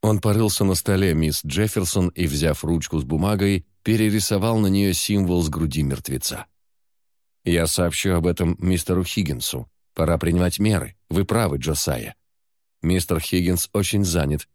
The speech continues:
но я скажу, что дело срочное и не ждет отлагательств", добавил священник, наконец, закончивший молитву. "А пока мальчика положено похоронить".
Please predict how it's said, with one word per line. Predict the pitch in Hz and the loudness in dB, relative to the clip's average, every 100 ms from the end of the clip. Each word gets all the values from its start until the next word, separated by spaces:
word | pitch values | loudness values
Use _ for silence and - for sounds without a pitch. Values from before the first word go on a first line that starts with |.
| _ | _
но | - 82 | -2 2
я | 82 80 | 2 0
скажу, | - 90 80 95 82 | 0 -2 0 0 0
что | - | -4
дело | 67 82 82 | -4 0 0
срочное | 80 - 104 - 78 76 | -2 0 -2 -2 -2 -2
и | 90 | 0
не | 85 78 | 0 0
ждет | 69 85 - | 0 -2 -2
отлагательств", | 85 80 82 92 95 62 - - - _ | -4 -2 -2 0 -2 -4 -8 -12 -20 _
добавил | - 76 73 67 | -4 0 0 0
священник, | 69 67 65 - 95 92 - | -4 -4 -2 0 0 0 -2
наконец, | 78 73 80 87 - _ | -2 0 0 0 -4 _
закончивший | - 92 - 85 78 76 - 73 | -2 -2 0 -2 -2 -4 -2 -2
молитву. | 69 67 60 53 - _ _ _ _ _ _ | 0 -4 -6 -14 -16 _ _ _ _ _ _
"А | - | -4
пока | 78 80 95 | -2 0 0
мальчика | 90 90 90 - | 2 0 -2 -4
положено | 76 85 87 82 82 | -2 2 2 0 -2
похоронить". | 90 - 76 76 69 - - | -4 -6 -2 -2 -2 -6 -14